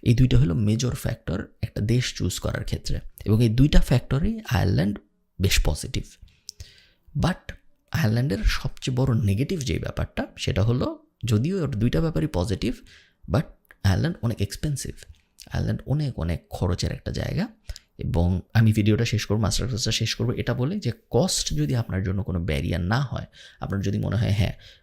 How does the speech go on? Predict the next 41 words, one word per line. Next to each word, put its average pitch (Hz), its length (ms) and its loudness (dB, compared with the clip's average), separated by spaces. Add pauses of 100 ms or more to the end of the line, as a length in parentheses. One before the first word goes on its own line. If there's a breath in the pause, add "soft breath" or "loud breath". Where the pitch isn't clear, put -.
আমি 92 180 0
পনেরো 95 280 2
বিশ 92 180 0
লাখ 101 140 0
টাকা - 240 0
দিয়ে 101 420 2 (240)
মাস্টার্স - 380 4
করবো - 440 -6
এবং 202 360 -6
আমি 98 240 -4
মাস্টার্স 92 360 -4
করার - 160 -6
সময় - 280 -6
আরও - 120 -6
দশ - 240 -8
পনেরো - 180 -6
লাখ - 160 -6
টাকা - 180 -6
দিয়ে 85 160 -4
ওই - 80 -2
দেশে - 200 -4
থাকবো, 104 500 -4 (320 loud breath)
so - 60 -8
টোটাল 104 340 -2
আমার 95 200 -2
যে, 92 100 -2
যে - 120 -2 (220)
তিরিশ 117 260 -2
পঁয়ত্রিশ - 440 -4
লাখ 139 140 -4
টাকার - 240 -6
একটা - 160 -4
ব্যাপার 76 280 -4
যাচ্ছে, - 460 -6 (500 loud breath)
এইটা 127 220 0
যদি 156 220 0
আপনার 123 300 0
মনে 110 200 0
হয় 135 240 0 (180)
সমস্যা 104 500 -4
না 131 320 -4